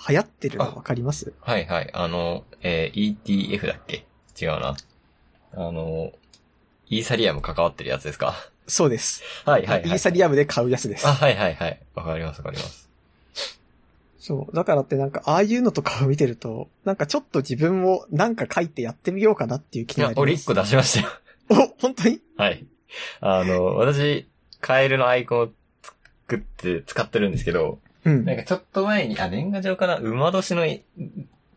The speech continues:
Speaker 2: 時に、
Speaker 1: うん。
Speaker 2: えっと、カエルが馬に乗ってる、なんか、絵を描いたんですよ。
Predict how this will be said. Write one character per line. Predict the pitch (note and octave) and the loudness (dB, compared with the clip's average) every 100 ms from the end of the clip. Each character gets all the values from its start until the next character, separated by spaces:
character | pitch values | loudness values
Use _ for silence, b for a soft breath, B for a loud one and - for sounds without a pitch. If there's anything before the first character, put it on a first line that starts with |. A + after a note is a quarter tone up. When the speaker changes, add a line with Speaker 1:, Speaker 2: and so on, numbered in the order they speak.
| _ _ | _ _
Speaker 2:
時 | - C#3 F2+ | -4 0 0
に、 | E2+ C#2+ - _ _ - _ | 0 -2 -6 _ _ -20 _
Speaker 1:
う | D#3 | 0
ん。 | C3 F2 | 2 2
Speaker 2:
え | E2+ D#2+ - | -2 -2 -2
っ | |
と、 | E2+ E2 E2+ - - | -2 0 -2 -6 -10
カ | - B2+ | -4 0
エ | C#3 D3 D3 | 2 2 2
ル | D3+ | 4
が | F3 D3+ F#2+ - | 4 4 2 0
馬 | G2+ C3 | 0 2
に | A2+ | 2
乗 | F2 | -2
っ | E2 | -6
て | - F2+ | -2 2
る、 | F2+ F2+ G2 | 4 2 0
な | G2+ | -2
ん | F#2+ | 0
か、 | D2 A1 _ _ _ _ _ _ _ _ | -2 -2 _ _ _ _ _ _ _ _
絵 | G#2 G2 | 2 2
を | D#2 - _ | 2 -4 _
描 | - F2+ | -4 -2
い | |
た | E2 | -2
ん | D2+ | -6
で | C#2+ | -4
す | |
よ。 | D2+ | -4